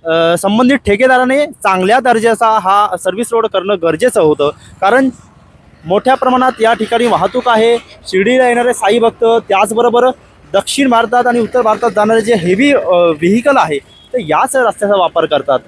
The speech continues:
आपण सध्या या दृश्यांमध्ये बी, अ, पाहू शकतो की कशा पद्धतीने मोठमोठी वाहने या रस्त्यावरनं जात असल्यामुळे, अ, रस्ता जवळपास एक दीड महिन्यातच खराब झालेला आहे आणि,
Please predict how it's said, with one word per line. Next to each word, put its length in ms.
आपण 320
सध्या 220
या 100
दृश्यांमध्ये 520
बी, 280
अ, 180
पाहू 220
शकतो 280
की 100
कशा 300
पद्धतीने 500
मोठमोठी 500
वाहने 520
या 140
रस्त्यावरनं 520
जात 200
असल्यामुळे, 520
अ, 140
रस्ता 440
जवळपास 560
एक 360
दीड 120
महिन्यातच 460
खराब 240
झालेला 340
आहे 280
आणि, 340